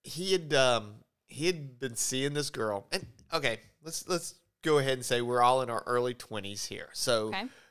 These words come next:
Speaker 1: a lot of our lives are different than, and less <laughs> mature than they are now.
Speaker 2: Yes.
Speaker 1: So he was kinda sleeping with this girl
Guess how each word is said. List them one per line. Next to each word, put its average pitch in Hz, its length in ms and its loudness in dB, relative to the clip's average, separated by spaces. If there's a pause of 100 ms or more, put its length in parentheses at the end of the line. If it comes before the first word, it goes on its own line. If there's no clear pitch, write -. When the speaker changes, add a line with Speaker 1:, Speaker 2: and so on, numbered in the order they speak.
(640)
Speaker 1:
a 123 80 -2
lot 160 320 2
of 190 100 2
our 165 160 6
lives 131 380 6
are 113 60 -4
different 123 580 -2
than, 113 280 -8 (120)
and 113 220 -12
less 113 300 -2
<laughs> - 0 -
mature 143 380 4
than 160 220 2
they 160 180 8
are 143 140 6
now. 117 320 0 (100)
Speaker 2:
Yes. 226 320 -4
Speaker 1:
So 170 220 2
he 233 240 -6
was 226 180 -4
kinda 190 220 -6
sleeping 143 320 -2
with 123 140 -2
this 107 120 0
girl 98 320 -2